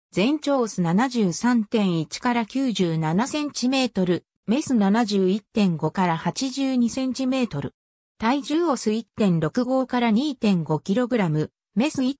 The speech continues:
点五五から一点七五キログラム。オスは全身が黒い。顔が白い。名前は、オスの顔が由来になっている。幼獣やメスは、背面や四肢が暗褐色で、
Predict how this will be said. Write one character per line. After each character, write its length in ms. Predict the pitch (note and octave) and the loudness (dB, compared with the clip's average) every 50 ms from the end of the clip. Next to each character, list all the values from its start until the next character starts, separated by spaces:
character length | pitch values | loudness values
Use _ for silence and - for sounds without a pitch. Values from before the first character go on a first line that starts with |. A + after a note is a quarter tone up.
| _ | _
点 280 | - F#3+ F3+ F3+ E3 D3 | 0 0 0 2 0 0
五 260 | - E3 E3 G3+ B3 | 0 0 2 2 2
五 220 | A3 B3 B3 B3 - | 2 2 0 0 0
か 140 | - A#3+ | 0 0
ら 100 | A#3 A3+ | 0 0
一 80 | A#3 A#3 | 0 -2
点 320 | _ _ - G#3 F#3 E3+ | _ _ -2 0 2 2
七 240 | E3 D3+ D3+ E3 G#3 | 2 2 2 2 2
五 180 | B3 C4 C4 - | 0 0 -2 -2
キ 140 | - C#4+ C4 | -4 -4 -4
ロ 100 | C#4 C4 | -4 -2
グ 140 | - A3 | 0 -2
ラ 100 | G3 E3 | -2 0
ム。 200 | D3 C#3+ C#3 - _ _ _ _ _ _ _ - | -2 -4 -6 -6 _ _ _ _ _ _ _ -2
オ 80 | F#3 | -2
ス 180 | G3+ - - C4+ | -2 -2 -2 0
は 220 | A#3+ F#3+ D#3+ - _ _ _ _ - | 2 2 2 0 _ _ _ _ 0
全 120 | - G3 B3 D4+ - - | 2 2 2 2 0 -4
身 140 | D#4 D4 C#4+ C4+ | -4 -4 -2 -2
が 100 | C#4 C4 | -2 -4
黒 300 | - - A3+ A#3+ A#3+ A3 | -2 -2 0 0 2 0
い。 160 | D3 - _ _ _ _ _ _ _ _ | 0 -2 _ _ _ _ _ _ _ _
顔 240 | - - F#3+ B3 | 0 2 2 2
が 160 | C#4 C4+ C4+ B3+ | 2 0 -2 -2
白 300 | - - G#3 G#3+ G3+ F#3 | -4 -4 -2 0 0 0
い。 140 | D#3 - _ _ _ _ _ _ _ _ - | -2 -4 _ _ _ _ _ _ _ _ -2
名 160 | F#3 F3+ G3 | 0 2 2
前 300 | A3+ B3+ C4 B3+ B3+ A#3+ | 2 2 0 -2 -2 0
は、 240 | A3 G#3+ G3+ G3+ _ _ _ _ - | 0 0 0 0 _ _ _ _ -4
オ 80 | F#3 | -4
ス 160 | F#3+ - - D#4 | -4 -2 -2 -2
の 160 | E4 E4 D4+ | -2 -2 -2
顔 260 | - B3 B3+ C4 C4 | -2 0 0 0 0
が 140 | A#3+ A#3+ A#3 | 0 0 2
由 160 | G#3+ G3+ F3+ | 2 2 4
来 240 | F#3 A3+ C4+ C#4+ C4+ | 4 2 2 2 0
に 160 | C4 C4+ C4 | 0 0 0
な 120 | B3 B3 | 0 0
っ 40 | B3 | -2
て 160 | - - - | -4 -4 -4
い 160 | D#3+ D3+ D3 C#3 | -4 -2 -2 -4
る。 160 | C#3 B2+ - _ _ _ _ _ _ _ _ - | -6 -8 -8 _ _ _ _ _ _ _ _ 0
幼 240 | F#3 G#3 C4 D4 C#4+ | 2 2 4 4 2
獣 240 | C4+ D4+ D4 C#4 A#3 | 2 0 2 2 2
や 160 | G#3 G3 G3 | 2 4 2
メ 100 | F#3+ F3+ | 2 0
ス 160 | - - A3 | 0 -2 0
は、 240 | F#3+ E3+ D#3 D3+ _ _ _ _ _ - | 2 2 0 0 _ _ _ _ _ -4
背 200 | F#3 G#3+ C#4 D4 | -2 -2 0 0
面 220 | D4 C#4+ C#4 C4+ | -2 0 0 0
や 120 | C4 C4+ C4 | 0 -2 -4
四 160 | - - - | -4 -6 -8
肢 160 | - - G3+ | -4 -4 -2
が 180 | F3 F3 E3+ - - - _ - | 0 0 -2 -2 -6 -18 _ -2
暗 240 | - G3 C4 D#4+ - | 0 0 0 0 0
褐 200 | - C4 - - | -2 -4 -4 -4
色 300 | - - B3 - - G3+ | -6 -6 -6 -2 -2 0
で、 220 | F3 E3 E3 - | 0 0 0 -2